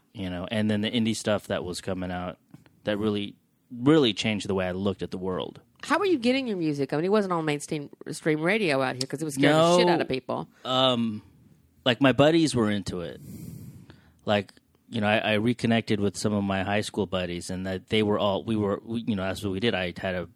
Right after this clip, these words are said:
Speaker 1: an apartment in Venice, and we'd all hang out, smoke blunts, drink forties, and listen to hip hop, you know, play video games. And then, you know, we'd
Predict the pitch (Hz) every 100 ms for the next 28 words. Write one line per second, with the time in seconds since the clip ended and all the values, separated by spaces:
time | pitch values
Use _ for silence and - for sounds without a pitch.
0 | - 92 90 104 104 101 90 98 104 120
1 | - 85 85 90 90 90 95 92 98 104
2 | - - 95 82 98 98 110 - - _
3 | 101 95 - 95 107 117 104 80 76 _
4 | _ _ _ _ _ _ _ _ _ 117
5 | - 104 98 120 87 87 82 _ _ _
6 | _ _ _ _ _ _ _ _ - 95
7 | 101 92 113 113 87 90 85 82 - -
8 | _ _ - 101 104 107 107 104 98 95
9 | 95 95